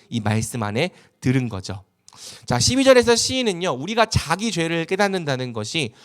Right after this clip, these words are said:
얼마나 큰 은혜인지를 다음과 같이 고백합니다. "자기 허물을 능히 깨달을 자 누구리요?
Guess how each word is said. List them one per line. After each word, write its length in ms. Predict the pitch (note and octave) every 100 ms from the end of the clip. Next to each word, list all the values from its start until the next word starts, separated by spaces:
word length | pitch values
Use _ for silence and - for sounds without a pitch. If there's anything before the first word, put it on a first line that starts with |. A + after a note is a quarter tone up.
| - -
얼마나 500 | A2 D#3 G3 G3 F#3+
큰 480 | - - B3 A#3 - D3
은혜인지를 800 | D3 G3 G3+ D#3+ B2+ A2 F#3+ - _
다음과 420 | - A2+ C3+ D#3+
같이 400 | C3+ A#2 - B2 A2
고백합니다. 800 | - A#2+ A#2 A#2+ A2 G#2 D3 G3 - - -
"자기 380 | - B2 C#3+ F3+
허물을 540 | F#3 G#3 G3 D#3 G3 A3
능히 300 | B2 C3+ D3 -
깨달을 440 | F3+ F3+ D#3+ D3+
자 380 | - C#3 D#3+ -
누구리요? 560 | A#2 B2 C3 A2 A2